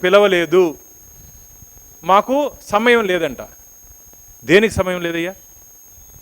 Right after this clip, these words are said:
దేనికి సమయం లేదని చెప్పి నేను అడుగుతున్నా అప్పుడు నుండి ధర్మకర్తల మండలిని. ఏ స్వామివారి ఏమైనా అప్పుల్లో ఉన్నారా?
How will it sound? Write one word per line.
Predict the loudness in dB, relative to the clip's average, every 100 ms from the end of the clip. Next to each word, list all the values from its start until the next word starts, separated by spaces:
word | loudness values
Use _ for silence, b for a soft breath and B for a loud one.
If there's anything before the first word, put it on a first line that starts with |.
| _ _ _ _ -8
దేనికి | 0 2 0
సమయం | -2 -2 -2 0
లేదని | 0 0 -4
చెప్పి | -4
నేను | -4 -2
అడుగుతున్నా | -2 -2 -2
అప్పుడు | -4 -6 -10
నుండి | -8 -2
ధర్మకర్తల | -2 -2 -4 -4 -6
మండలిని. | -4 -6 -8 -14 -20 _ -20 -20 -20 -20 -20 -20 -20 -20 -20 -20 -20 -20 _ -8 -6
ఏ |
స్వామివారి | -2 2 4 4 4
ఏమైనా | 2
అప్పుల్లో | 2 4 4
ఉన్నారా? | 4 -2 -6